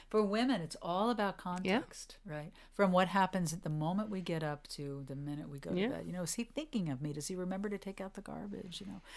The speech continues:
Speaker 1: so all of these things that we're talking about here today, um, are sort of, I think of them as the insurance policy, right? It's effort. Oh, it takes time, maybe some money, um,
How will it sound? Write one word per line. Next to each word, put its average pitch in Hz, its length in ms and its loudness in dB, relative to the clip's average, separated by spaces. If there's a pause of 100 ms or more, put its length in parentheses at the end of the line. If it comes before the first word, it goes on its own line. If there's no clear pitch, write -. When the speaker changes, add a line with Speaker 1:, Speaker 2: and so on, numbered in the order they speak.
(160)
Speaker 1:
so 277 300 8
all 349 260 4
of 302 140 2
these 240 200 2
things 208 240 0
that 208 100 -4
we're 165 80 -4
talking 165 360 -4
about 143 220 -2
here 135 160 -2
today, 131 460 -6 (560)
um, 151 640 0 (160)
are 180 180 6
sort 185 240 4
of, 170 80 2
I 196 160 2
think 202 240 0
of 170 140 0
them 165 160 2
as 156 220 2
the 170 200 -2
insurance 196 640 0
policy, 131 800 -6
right? 202 260 -2
It's 247 240 -8
effort. 214 460 -2
Oh, 240 260 -6
it 262 100 -12
takes - 220 -10
time, 180 420 -4 (480)
maybe 208 200 2
some 208 180 2
money, 185 380 0 (100)
um, 170 460 2